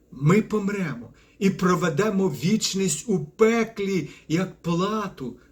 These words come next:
за наші гріхи. Бо тільки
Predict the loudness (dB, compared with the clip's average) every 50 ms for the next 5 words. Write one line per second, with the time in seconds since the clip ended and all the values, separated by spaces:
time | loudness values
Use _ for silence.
0 | -4 0 0 2 2 2 2 2 0 0 -2 -4 -6 -8 -8 -8 -8 -8 -8 -8
1 | -10 -10 -12 -14 -14 -14 -18 -20 _ _ _ _ _ _ _ _ _ _ -12 -10
2 | -10 -8 -6 -4 -4 -4 -4 -4 -6 -6 -6 -6